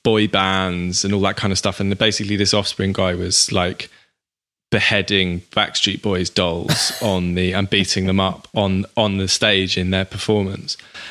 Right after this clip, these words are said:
Speaker 1: And then, like, I think, like, there's something of, like, Fred Durst on stage being like, "Well, you know, fuck the Backstreet Boys."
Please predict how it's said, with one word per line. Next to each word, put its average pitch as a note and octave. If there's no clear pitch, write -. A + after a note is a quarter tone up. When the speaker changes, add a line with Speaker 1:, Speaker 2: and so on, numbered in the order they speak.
Speaker 1:
And A2
then, G#2
like, G2+
I G#2+
think, G2+
like, -
there's G2+
something F#2
of, F#2
like, F#2
Fred F2+
Durst F2
on F#2
stage F2
being F2
like, -
"Well, -
you -
know, -
fuck -
the -
Backstreet -
Boys." -